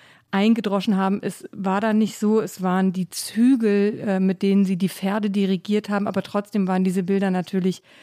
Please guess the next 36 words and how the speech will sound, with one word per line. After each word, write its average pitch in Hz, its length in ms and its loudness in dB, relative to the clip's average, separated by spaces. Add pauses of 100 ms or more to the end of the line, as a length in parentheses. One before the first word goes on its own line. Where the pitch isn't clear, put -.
(140)
furchtbar, 202 480 -2
diese 175 320 -2
riesigen 202 400 2
Pferde 190 400 -2
darauf, 185 420 -2 (420)
die, 185 340 2
äh, - 240 -4
Grenzschutzbeamten 202 1500 0
und 190 360 -2
dann 196 340 2
auch 190 300 -4
noch, 190 320 0 (360)
äh, 202 140 0
Menschen 202 340 2
aus - 160 -4
Haiti, 226 380 -2
also 180 180 -2
Schwarze. 208 380 -2
Es 185 100 -8
waren 196 140 0
natürlich 190 320 -2
auch 170 100 -6
Bilder, 208 380 0
die 185 180 -2
hier 202 140 0
in 196 60 2
den 196 160 0
U 202 120 2
S 196 160 -2
A 196 380 0 (240)
viel - 280 -2
aufgewühlt 196 680 -2
haben 196 240 0
aus 185 260 -4
vergangenen 196 800 2
Zeiten, 190 720 0